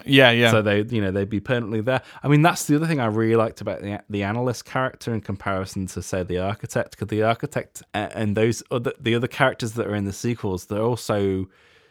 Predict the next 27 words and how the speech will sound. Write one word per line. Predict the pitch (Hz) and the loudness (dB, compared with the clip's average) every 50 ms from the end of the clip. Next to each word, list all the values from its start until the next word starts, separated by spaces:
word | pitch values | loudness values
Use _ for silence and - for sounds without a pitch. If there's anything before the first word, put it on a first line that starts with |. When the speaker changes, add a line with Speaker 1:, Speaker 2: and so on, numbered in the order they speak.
| _ _ | _ _
Speaker 2:
stoic | - - - - - - - - 123 110 98 87 78 - _ - - _ _ _ _ | -12 -8 -8 -6 -6 -6 -2 0 0 2 2 0 -4 -8 _ -20 -20 _ _ _ _
Speaker 1:
Yeah. | - 127 117 98 | 4 6 6 6
Speaker 2:
and | 98 - | 4 0
serious. | - - - - 117 110 107 101 90 85 82 82 82 - | -4 -6 -2 0 2 2 2 0 0 -4 -6 -6 -8 -8
There's | - 95 90 87 | -6 -6 -4 -2
no | 101 101 101 104 104 104 101 101 101 95 101 - _ _ _ _ _ _ _ - | -2 -2 -2 -2 0 0 0 0 0 -2 -4 -6 _ _ _ _ _ _ _ -8
you | - 120 104 | -6 -4 -4
know, | 92 85 82 | -4 -4 -6
Smith | 73 - - - 117 123 120 117 - | -8 -10 -6 -4 -2 -2 -2 -2 -2
is | 113 101 98 | -4 -4 -2
the | 98 95 | -4 -2
only | 98 107 104 98 | -2 -2 -2 -2
real | 92 92 98 95 92 92 | -2 -2 -2 -2 -2 -4
one | - - 101 101 104 95 90 | -6 -6 -4 -4 -4 -4 -4
that's | 90 - - | -8 -10 -14
kind | - - 104 92 | -10 -8 -6 -6
of | 92 90 _ | -6 -8 _
playful | - - - - 92 98 101 - - - 76 - - _ _ - - - | -20 -12 -6 -6 -4 -4 -6 -8 -10 -12 -12 -12 -12 _ _ -20 -18 -10
Speaker 1:
Yeah, | - 87 101 87 - | -4 -2 -2 -2 -2
Speaker 2:
in | 92 | 2
Speaker 1:
and, | 113 139 147 | 2 4 4
Speaker 2:
any | 90 90 | 4 4
Speaker 1:
and, | 143 143 143 | 4 4 4
Speaker 2:
way. | 135 80 80 87 - _ _ - _ _ | 4 2 -2 -8 -12 _ _ -20 _ _
Speaker 1:
and | - 123 127 123 123 120 - | 0 2 2 2 0 -4 -4
the | 127 120 117 113 | 2 4 4 6
Merv | 113 110 104 98 101 104 104 - - | 6 6 6 6 4 4 2 0 -8